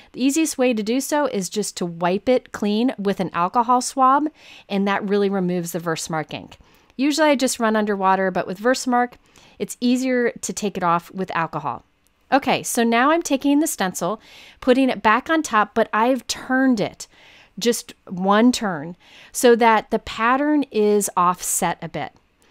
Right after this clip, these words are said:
So you can see how it looks a little weird over the inking we already have, a little optical illusion. But I'm rotating it. So this time when I ink,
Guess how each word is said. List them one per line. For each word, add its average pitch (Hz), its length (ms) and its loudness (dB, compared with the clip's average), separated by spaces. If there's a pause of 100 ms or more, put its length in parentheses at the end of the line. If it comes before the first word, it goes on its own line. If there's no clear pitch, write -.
(120)
So - 140 -2
you 220 60 2
can 226 140 2
see 269 260 0
how 240 180 2
it 196 100 -2
looks 202 280 -4
a - 20 -2
little 220 160 2
weird 196 500 0
over 202 300 0
the 190 180 0
inking 185 300 -4
we 175 100 -2
already 170 200 -2
have, 156 220 -4
a 160 60 -6
little 196 180 0
optical 185 500 -2
illusion. 165 520 -4 (540)
But 226 100 0
I'm 226 160 4
rotating 196 640 2
it. - 160 -12 (300)
So - 140 0
this 302 200 0
time 285 200 2
when 233 120 2
I 180 80 0
ink, 240 380 -2